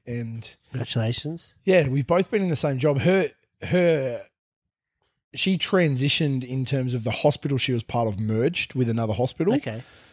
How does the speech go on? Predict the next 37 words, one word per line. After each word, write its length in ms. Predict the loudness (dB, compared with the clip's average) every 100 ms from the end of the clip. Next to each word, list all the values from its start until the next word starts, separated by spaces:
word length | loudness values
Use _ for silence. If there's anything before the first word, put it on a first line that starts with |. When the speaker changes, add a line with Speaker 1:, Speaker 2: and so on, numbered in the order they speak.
| _
Speaker 1:
So 160 | -4
she 160 | 0 2
moved 280 | 4 4 4
to 100 | 0
a 40 |
new 140 | 0 0
employer, 640 | -4 -4 0 2 2 -2 -6 _ _ _ _ _ _
but, 300 | 0 2 2 -2 _ -8
uh, 240 | -4 -2
there 140 | 2 4
was 120 | 4
no 160 | 2
other 140 | 0 0
option 360 | -2 -2 -4 -2
to 60 |
stay. 400 | -4 0 2 2
So 200 | 0 2
it 120 | 2
just 200 | 2 2
felt 220 | 4 0 2
like 240 | -2 -2
it 40 |
was 160 | -2 -2
a 40 |
continuation 760 | 0 0 2 2 4 4 2 -2
for 140 | -2
her 180 | 0 0
more 300 | -2 -4 -4
than 160 | -4 -4
a, 220 | -4 -6 _ -20 -20 _
an 100 | -4
active 380 | -2 -2 -2 -2
change. 480 | 0 0 -2 -4 -4
So 180 | -4
yeah, 420 | -4 -8 -10 -4 2
there's 140 | 4
been 280 | 4 2